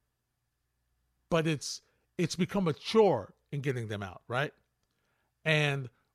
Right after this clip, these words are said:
when it becomes a chore getting them out, that means they don't get you into the sixth and seventh innings. And when you have a bullpen that has had to pick up the slack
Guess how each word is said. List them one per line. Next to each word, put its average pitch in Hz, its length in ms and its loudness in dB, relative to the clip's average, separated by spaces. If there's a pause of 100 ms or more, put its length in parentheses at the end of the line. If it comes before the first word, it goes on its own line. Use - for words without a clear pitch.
(180)
when 180 240 2
it 214 120 2
becomes 202 440 0
a 175 80 2
chore 190 360 4
getting 165 320 0
them 147 180 0
out, 151 460 0 (840)
that 165 200 4
means 160 500 2 (400)
they 175 200 4
don't 180 260 2
get 190 300 4
you 139 300 2 (360)
into 160 320 2
the 131 100 0
sixth - 380 -2
and 135 120 -4
seventh 123 360 -2
innings. 98 480 -12 (880)
And 151 200 4
when 165 160 6
you 190 160 2
have 160 220 4
a 160 80 4
bullpen 143 800 2 (640)
that 143 180 2
has 131 300 -2 (300)
had 156 360 -2
to 160 140 0
pick - 320 -2
up 175 340 -2
the 131 60 -8
slack 156 460 -2